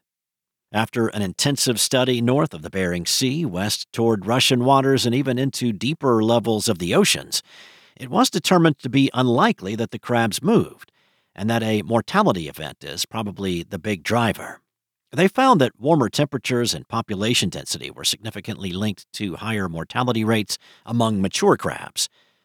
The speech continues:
The reason behind the mortality event? Hungrier crabs. Snow crabs are cold water species and found overwhelmingly in areas where water temperatures are below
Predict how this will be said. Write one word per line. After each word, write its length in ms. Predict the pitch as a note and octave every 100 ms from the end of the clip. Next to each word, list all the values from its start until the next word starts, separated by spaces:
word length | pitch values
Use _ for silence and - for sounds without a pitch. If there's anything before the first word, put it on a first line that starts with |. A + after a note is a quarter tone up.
| -
The 80 |
reason 260 | G#2+ A#2 G#2
behind 420 | F#2 B2+ C#3+ D3+
the 60 | C#3
mortality 560 | D3 - D#3+ E3+ E3
event? 340 | E3+ G3 A#3 - _ _ _ _ _ _
Hungrier 440 | B2 C3+ D3 D3+
crabs. 720 | D3 E3+ G#3+ D3 - - - - _ _ _ _ _ -
Snow 260 | A3 C#4+
crabs 500 | - F3 D3+ D3+ - -
are 140 | A#2+ -
cold 480 | - F#3 G3 F3 B2
water 300 | C#3+ C3 A#2+
species 640 | - G2 - E2+ - - - - _ _
and 160 | A#2 -
found 260 | C3+ B2+ -
overwhelmingly 720 | C3 A#2 D3+ F3+ A2+ G2+ G2+ -
in 160 | F#2+ F#2+
areas 540 | B2+ B2+ A#2+ A2+ G#2+ -
where 200 | G#2 G2
water 300 | A2+ F#3 D3+
temperatures 580 | - C3+ C3+ C3 B2+ -
are 120 | A#2+
below 520 | G#2+ A#2 D#3 C#3 B2+